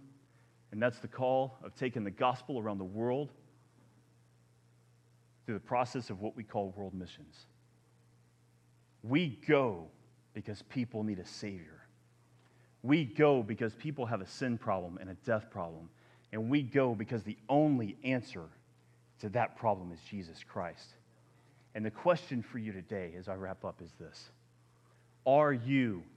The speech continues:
taking the gospel everywhere you go? And are you willing to get more involved in helping more people go to places that you can't go so they can hear about Jesus Christ?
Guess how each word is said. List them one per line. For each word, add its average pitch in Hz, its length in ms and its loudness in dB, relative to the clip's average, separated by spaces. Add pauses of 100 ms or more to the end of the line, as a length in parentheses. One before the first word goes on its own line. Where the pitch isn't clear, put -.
taking 117 360 -2
the 90 80 -8
gospel 104 640 -2
everywhere 104 440 -4
you 92 320 -8
go? 87 300 -4 (540)
And 131 120 4
are 135 160 10
you 135 300 0
willing 139 560 6
to 135 140 -4
get 143 320 6
more 143 280 6
involved 120 460 4
in 107 80 0
helping 120 440 2
more 151 260 4
people 127 320 -2
go 120 180 4
to 104 80 0
places 127 380 -2
that 113 140 -10
you 135 120 -4
can't 185 460 -4
go 101 340 0 (600)
so 147 220 4 (220)
they 156 420 6 (480)
can 113 120 -4
hear 120 240 2
about 101 300 2
Jesus 90 440 -10
Christ? - 460 -12